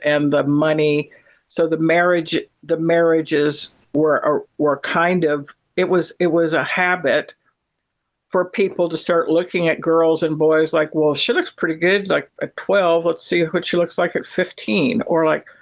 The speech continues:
"Well, that guy can fight, sword fight, and he looks great in tights, and he's from, like, a, you know, he's from the Capulet family," like, you know.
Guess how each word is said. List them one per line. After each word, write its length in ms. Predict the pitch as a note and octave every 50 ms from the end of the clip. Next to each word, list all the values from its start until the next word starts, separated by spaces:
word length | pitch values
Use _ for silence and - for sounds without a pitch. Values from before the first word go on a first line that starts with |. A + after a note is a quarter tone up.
| - - - _ _ -
"Well, 80 | - D#3+
that 160 | G3 A3+ A3
guy 240 | - A3+ G#3 F#3 F3+
can 240 | - - F3+ E3 D#3 - - _ -
fight, 340 | - F3 F3 F3 - _ _ _ _ _ _ _ _ _ _ _ _ _ _ _
sword 340 | _ - G3+ G3+ G#3 G3
fight, 300 | - - E3 D#3 E3 F3
and 160 | D#3+ D#3 C#3+ -
he 80 | F#3 G#3+
looks 220 | A3 G#3+ G#3 -
great 320 | - - G3 G#3+ A#3 A3
in 160 | F3 C#3+ C3 -
tights, 480 | - - D#3 D3 C3+ D3+ - - -
and 160 | - D#3 D#3
he's 180 | D3 F3 E3+ E3
from, 200 | - - F3+ E3+
like, 180 | E3 D#3+ - -
a, 140 | C#3 C3 -
you 60 | E3+
know, 220 | D#3 D3+ D3+ C#3 - -
he's 220 | D3 F3 D#3+ D#3
from 320 | - - E3 D#3+ D#3+ D#3
the 340 | D3+ D3 C#3+ C#3+ C#3 C#3 C#3 _ _ _ _ _ -
Capulet 560 | - - G#3+ A3+ A3 - G#3+ F#3 D3+ A#2 -
family," 520 | - - D3+ C#3 B2+ B2 - - - - - _ -
like, 260 | - D3+ C#3 C3+ C3+
you 80 | - D#3+
know. 240 | D3 C3+ C3+ C#3